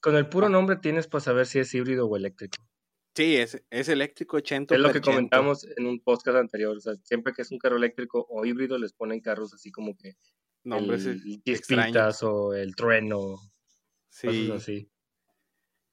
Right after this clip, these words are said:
Speaker 2: Y se hizo viral porque en su primer día logró más de veinte mil separaciones, le podemos decir, cien mil, en cien mil, no, perdón,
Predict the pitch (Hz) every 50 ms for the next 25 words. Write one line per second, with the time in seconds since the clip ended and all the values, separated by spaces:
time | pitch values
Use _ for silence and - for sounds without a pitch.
0 | _ _ _ _ _ _ _ _ _ - 120 131 135 135 131 135 131 131 131 131
1 | 117 - 135 131 123 165 175 170 156 143 143 160 165 - 190 175 160 - 165 156
2 | 143 143 139 - 135 - 127 117 120 123 131 139 143 147 151 156 156 156 147 143
3 | - _ _ _ _ _ _ _ _ _ _ _ _ _ _ _ - 127 117 113
4 | 110 113 120 127 135 135 135 135 147 143 135 123 117 117 - 117 110 113 117 127
5 | 131 135 139 - _ _ _ _ _ _ _ _ _ _ _ - - 117 117 -
6 | 113 104 101 98 - 135 143 165 185 185 175 170 - - 127 123 131 147 160 147
7 | 143 127 - 147 156 170 160 151 - - - 143 131 127 127 123 127 135 - -
8 | - - - _ _ - 123 117 110 107 - 120 107 107 104 98 - _ - 110
9 | 104 - - 110 110 104 98